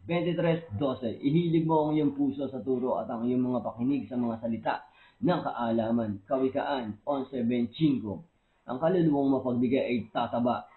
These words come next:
at siyang dumidilig ay madidilig din." Awit diecinuebe siete, versikulo hanggang onse,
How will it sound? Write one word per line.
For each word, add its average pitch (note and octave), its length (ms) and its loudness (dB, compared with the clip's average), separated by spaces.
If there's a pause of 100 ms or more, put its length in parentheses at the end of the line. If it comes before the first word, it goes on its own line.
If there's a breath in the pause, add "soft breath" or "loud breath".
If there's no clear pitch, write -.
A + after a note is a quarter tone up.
at B2+ 240 -8
siyang C#3+ 400 2
dumidilig B2+ 640 4
ay D3+ 160 2
madidilig A#2+ 560 2
din." B2 400 6
Awit B2 640 -4
diecinuebe C3 880 0 (160)
siete, A2+ 480 0
versikulo A2+ 960 -4
hanggang B2 640 0 (400)
onse, C#3 560 0